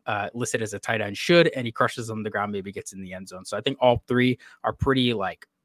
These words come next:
as good as streamers can get, right? Obviously, none of them are absolutely smash plays or else they'd be Travis Kelce. But, you know, in terms of streaming options, I think there's a bunch of solid ones this week. So those are three more names I'd like to throw out there just alongside Tim's, uh, prayer play. That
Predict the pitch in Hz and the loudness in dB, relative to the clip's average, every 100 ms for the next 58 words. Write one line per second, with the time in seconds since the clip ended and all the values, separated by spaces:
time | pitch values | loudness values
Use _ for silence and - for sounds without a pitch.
0 | _ - 135 120 156 165 - - - 127 | _ -2 -2 2 6 6 6 -2 0 2
1 | 123 127 123 - 110 113 131 - 120 117 | 2 2 0 -4 -2 0 -2 0 -2 -2
2 | 120 127 123 113 113 110 107 110 113 - | -2 -2 -4 -4 -4 -4 -4 -2 -2 -4
3 | 117 - 110 - - 123 156 139 107 107 | -10 -6 -6 -6 -2 0 0 0 -2 -2
4 | 104 120 107 - 104 101 - 123 180 196 | -6 -6 -6 -4 -4 -4 -4 -4 -4 -6
5 | _ _ - _ _ 120 113 107 - _ | _ _ -20 _ _ 2 4 2 -4 _
6 | 131 110 117 - 131 117 117 - - 117 | -4 -2 -2 0 0 0 -6 -4 0 0
7 | 107 104 110 - 104 101 120 117 107 107 | 0 -2 -2 -4 -6 -6 -6 -6 -6 -6
8 | 110 101 - 104 98 98 90 - 82 - | -8 -8 -4 0 0 -2 -6 -10 -14 -12
9 | 80 76 117 120 123 131 120 117 110 110 | -12 -6 -4 -2 -2 0 0 0 -2 -4
10 | 104 107 - - 107 101 - 95 90 - | -4 -6 -6 -6 -4 -4 -6 -8 -8 -12
11 | - - 151 139 123 107 113 107 101 - | -14 -6 2 4 4 2 2 2 0 -6
12 | - 104 95 - - 98 92 - 98 - | -4 -2 -4 -10 -10 -10 -8 -6 -6 -6
13 | 80 67 _ _ _ _ - 139 139 | -14 -16 _ _ _ _ 2 2 0